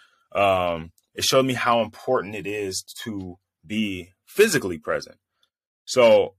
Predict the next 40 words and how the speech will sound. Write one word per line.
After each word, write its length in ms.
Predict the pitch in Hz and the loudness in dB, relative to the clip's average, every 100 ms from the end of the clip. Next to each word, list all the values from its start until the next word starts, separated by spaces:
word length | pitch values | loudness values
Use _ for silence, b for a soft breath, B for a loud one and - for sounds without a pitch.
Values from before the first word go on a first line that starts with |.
| _ | _
so 140 | - 127 | 0 2
I 120 | 156 | 4
have 200 | 156 123 | 4 4
now 380 | 117 127 127 113 | 4 2 2 0
an 60 | |
understanding 480 | 107 104 - 104 101 | -4 -8 -10 -10 -8
as 180 | 92 85 | -10 -10
an 120 | 82 | -14
adult, 480 | 82 76 107 110 - - | -14 -2 2 2 0 -8
and 160 | 90 | -4
that's 200 | 107 113 | -2 0
why 260 | 117 101 92 | 2 2 2
it 120 | 85 | -2
was 180 | 92 80 - | -8 -10 -14
a 180 | 82 - | -14 -14
really 320 | 101 104 92 95 | -12 -12 -12 -10
easy 240 | 117 107 | -10 -10
decision 440 | 95 92 147 196 123 | -12 -6 -4 -4 -6
for 140 | 98 | -8
me 260 | 95 92 90 | -8 -8 -8
when 160 | 90 | -6
I 80 | 95 | -6
found 260 | 92 104 98 | -4 -4 0
out 120 | 113 | 2
I 40 | |
was 100 | 151 | 2
gonna 140 | 113 95 | -2 -8
be 80 | 90 | -8
a 60 | |
father, 360 | - 92 87 90 | -8 -12 -12 -6
that 200 | 90 85 | -2 0
I 140 | 95 117 | 0 -2
knew 360 | 110 117 139 | -2 -4 -4
that 160 | 117 104 | -2 0
I 80 | 107 | 0
needed 240 | 113 92 | -2 -10
to 60 | 92 | -14
be 120 | 95 | -16
both 240 | 87 90 - | -14 -14 -10
physically 520 | 127 127 127 127 127 | -6 -4 -4 -4 -4